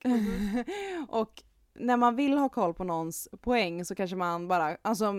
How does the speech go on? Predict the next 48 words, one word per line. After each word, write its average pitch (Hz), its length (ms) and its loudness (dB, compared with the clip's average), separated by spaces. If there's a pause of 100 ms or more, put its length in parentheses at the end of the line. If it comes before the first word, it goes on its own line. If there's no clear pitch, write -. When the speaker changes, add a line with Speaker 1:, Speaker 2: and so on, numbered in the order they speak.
(160)
Speaker 2:
typ 208 220 0
du 185 140 2
och 175 100 0
jag, 151 220 0
vi 196 120 2
har 208 80 4
bra 185 160 0
sifferkoll, 170 580 -4
man 175 120 -4
kommer 170 200 -4
ihåg 175 300 0
så - 120 -4
fall 143 180 -2
om 151 80 -2
man 143 100 -6
skulle 156 200 -8
vilja 147 200 -6
kolla 131 240 -2
det. - 140 -4 (340)
Men 196 380 2
han, 269 600 4
eh, 262 180 4
tänkte 247 240 2
ju 220 60 -2
sig 269 120 -2
inte 220 160 -2
för 196 120 -2
att 180 100 -6
screenshotade 220 1040 -2
hennes 190 260 -4
profil, 190 520 -6
vilket 180 300 -6
syns. 160 460 -10 (300)
Speaker 1:
<gasps> 311 800 -6
Nej. 208 640 -4 (100)
Speaker 2:
Och 294 160 2
hon 320 400 6
verkligen 285 360 4
så 240 80 0
här, 240 100 8 (120)
"Ja, 262 60 8
du 262 80 6
har 262 80 6
koll 269 180 2
på 262 60 -6
mina 262 300 4
Snap-poäng 262 520 0
kanske?" 330 260 0